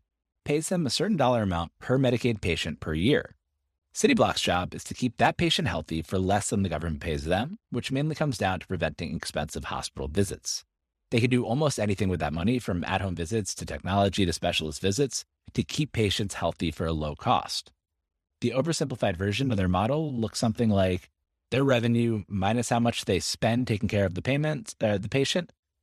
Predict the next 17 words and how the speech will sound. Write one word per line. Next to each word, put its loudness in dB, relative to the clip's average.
minus 0
how 0
much 0
they 2
pay 0
out 0
to -2
care -2
providers, -4
and 0
that 2
ends 0
up -2
with -4
their -4
gross -6
margin. 0